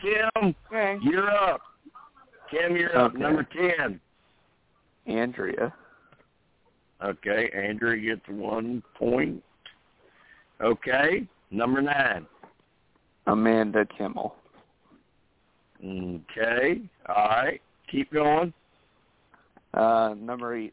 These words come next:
Speaker 3: Sari Fields.
Speaker 1: Okay.
Speaker 3: Number
Speaker 1: All right.
Speaker 3: seven.
Speaker 1: At
Speaker 3: Huh?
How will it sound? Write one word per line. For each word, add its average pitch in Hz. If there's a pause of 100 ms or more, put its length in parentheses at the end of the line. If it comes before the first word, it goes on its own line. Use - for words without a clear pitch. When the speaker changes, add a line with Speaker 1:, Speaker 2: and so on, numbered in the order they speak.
(140)
Speaker 3:
Sari 113 (100)
Fields. - (1800)
Speaker 1:
Okay. 101 (2000)
Speaker 3:
Number 127
Speaker 1:
All 90
right. 107
Speaker 3:
seven. 127
Speaker 1:
At 113 (1700)
Speaker 3:
Huh? 127